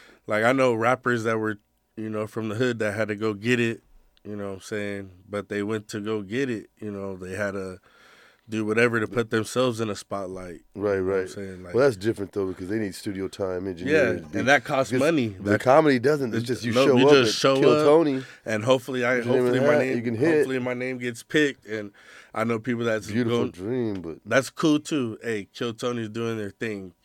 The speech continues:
Speaker 1: And I got people that aren't even comedians that tell me, "Hey, man, have you seen Ki-," like, they've seen, I haven't even watched Kill Tony.
Speaker 2: We've been, we've gone a couple times.
Speaker 1: You know, like, and I've heard about it just through my homeboys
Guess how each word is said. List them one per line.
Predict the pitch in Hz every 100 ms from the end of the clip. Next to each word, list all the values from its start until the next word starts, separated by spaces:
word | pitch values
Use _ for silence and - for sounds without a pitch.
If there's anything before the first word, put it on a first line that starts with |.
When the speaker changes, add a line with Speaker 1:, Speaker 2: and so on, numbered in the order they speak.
| _ -
Speaker 1:
And | 101 104
I |
got | 123 104 -
people | 117 110
that | 104 98 - _ _ _ - _ -
aren't | 113 113
even | 117 101
comedians | - 101 120 127 135 135 127 113
that | 113 107 -
tell | 135 117
me, | 131 135 117 135
"Hey, | 147
man, | 131 143 143
have | 135 131
you |
seen | 123 147 139
Ki-," | -
like, | 110 107 98
they've | 101 156 160
seen, | 139 127 120
I | - 202
haven't | 175
even | 147 131 117 113
watched | 151 - - -
Kill | - 117
Tony. | 110 113 110 98 95 87 -
Speaker 2:
We've | 120 113
been, | 101 98
we've | 92 92
gone | 98
a | 95
couple | - 80
times. | -
Speaker 1:
You | 113
know, | 117 113
like, | 110 107 101
and | 107
I've | 110 113
heard | 139 143
about | 123 113 113 110
it | 98
just | - 117 117
through | 117
my | 104 98
homeboys | 123 120 110 104 101 101 101